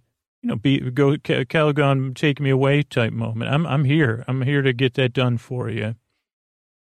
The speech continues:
Uh, to be your boar friend, your boar bae, your boar cuz, your boar bruh,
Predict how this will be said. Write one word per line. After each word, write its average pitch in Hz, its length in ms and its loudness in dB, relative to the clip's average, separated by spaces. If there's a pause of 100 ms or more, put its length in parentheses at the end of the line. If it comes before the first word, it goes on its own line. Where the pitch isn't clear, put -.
(120)
Uh, 131 220 -6
to 135 100 -8
be 139 120 0
your 151 100 4
boar 139 300 4
friend, 135 340 2
your 120 60 0
boar 131 280 4
bae, 120 340 2
your 120 200 2
boar 123 420 2
cuz, 123 560 2
your 127 60 -2
boar 123 300 2
bruh, 117 540 2